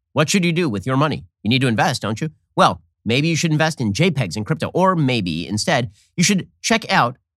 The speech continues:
an investment that a lot of rich people do, but you couldn't afford until now. I'm talking about high-end art. Masterworks makes this happen for you. It's a hard asset that protects you from inflation, outperforms the S and P five hundred. Masterworks has returned over thirty percent to their investors each year,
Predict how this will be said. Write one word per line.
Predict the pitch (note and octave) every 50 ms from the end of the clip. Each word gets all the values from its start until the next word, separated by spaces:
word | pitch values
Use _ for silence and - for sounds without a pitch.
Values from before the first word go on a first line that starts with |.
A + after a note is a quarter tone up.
| _ _ -
an | D3+
investment | D#3+ D3 D#3 D3+ - G3 F#3 F3+ -
that | A#2+ G2 - -
a | F#2+
lot | G#2 B2+ D#3
of | E3 E3+
rich | F3 -
people | - - - -
do, | E3+ G3 G#3 - - _ _ _
but | - A#2
you | C3+ A#2+
couldn't | F#3+ E3+ D3+
afford | C#3 - D#3+ D3+ D3
until | C#3 C3+ D#3
now. | D3 D3+ C3 D2+
I'm | A#2 D3+ D#3+
talking | D3+ - E3 D3+ D3+ - D3 C3
about | A2+ A#2+ A2 - - _ _ _ -
high-end | - D#3 D#3+ E3 E3+ - - - C#3 C3+ C3 B2 - -
art. | A#2 G2 C2 - - _ _ _ _ _ _ -
Masterworks | C3+ D#3+ F#3+ F#3+ - F3+ D3 A#2 C#2 C2+ - F#2+
makes | A2 B2+ C#3 - -
this | - C#3+ B2+ -
happen | C#3+ A#2+ A2+ - E2+ F2 E2 - _ _ _ _
for | - - D3 C#3+ C#3
you. | C3 B2+ F#2+ D2+ C2 - _ _ _ _ _ _ _ _ _
It's | - F#2
a | C#3 A#2
hard | - F3 F#3 F#3
asset | F3+ - F#3 C#3
that | F#2+
protects | A2 - D3+ D#3 -
you | D#3+ D3
from | - A#2+ A2
inflation, | F#2+ - E3+ F3+ E3+ D3 E3 B2
outperforms | D#2+ C3 D#3 - C3+ G#2+ - D3+ D3 C#3+ -
the | C3 - -
S | D3 D3 -
and | D3 B2+
P | A2 B2+ B2 A2+ A2+ - _ _ _ _ _
five | D3 B2+ A2 G#2+ F#2
hundred. | C#3+ D3+ C#3+ - F3+ - - _ _ _ _ -
Masterworks | B2 E3 G#3 G#3 - D#3+ B2 F#2 E2+ - -
has | A#2+ G#2+
returned | C3 A2 - E3 D#3+ -
over | - A#2+ A#2+
thirty | A2 - G3+ A3+ B3+ G3+
percent | - D#3 C#3+ - C3 A#2 -
to | -
their | E3+ E3 D3+
investors | C3+ B2 B2+ A#2+ - - A2+ G2+ - - -
each | G3 F#3 - C#3+
year, | A2 G#2 G2 G2